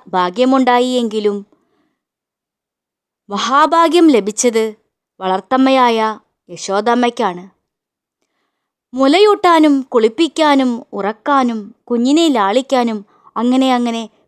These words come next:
പലതും യശോദമ്മയാണ് ചെയ്തത്. കൃഷ്ണന്റെ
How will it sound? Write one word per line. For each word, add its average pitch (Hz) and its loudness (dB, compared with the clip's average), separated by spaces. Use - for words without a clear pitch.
പലതും 247 0
യശോദമ്മയാണ് 262 0
ചെയ്തത്. 180 -8
കൃഷ്ണന്റെ 359 2